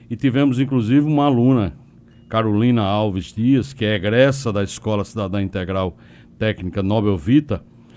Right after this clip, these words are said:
lá de Curemas, e que se transformou na primeira aluna nota mil. Só nessa primeira fase, nessa relação que nós tivemos, duzentos e sessenta e seis alunos tiveram notas da redação acima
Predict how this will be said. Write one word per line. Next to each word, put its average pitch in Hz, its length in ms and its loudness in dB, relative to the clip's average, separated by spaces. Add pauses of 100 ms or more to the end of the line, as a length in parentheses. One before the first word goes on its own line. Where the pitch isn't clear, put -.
(200)
lá 95 100 -6
de 92 80 -4
Curemas, 113 640 -2 (480)
e 123 120 -6
que 131 420 2 (380)
se - 160 -12
transformou 135 520 -2
na 123 120 0
primeira 110 400 -2
aluna 110 400 -2
nota 107 280 -4
mil. 98 300 -2 (480)
Só 156 320 0
nessa 135 300 -2
primeira 101 480 -2
fase, 104 600 -6
nessa 92 300 -8
relação 104 580 -2
que 101 160 -6
nós 92 200 -6
tivemos, 104 580 -2 (720)
duzentos 123 520 0
e 143 100 -2
sessenta 120 540 -4
e 98 60 -4
seis 104 380 -4
alunos 127 520 2
tiveram 117 360 -4
notas 123 600 -6 (200)
da 104 100 -6
redação 101 640 -4
acima 147 640 -2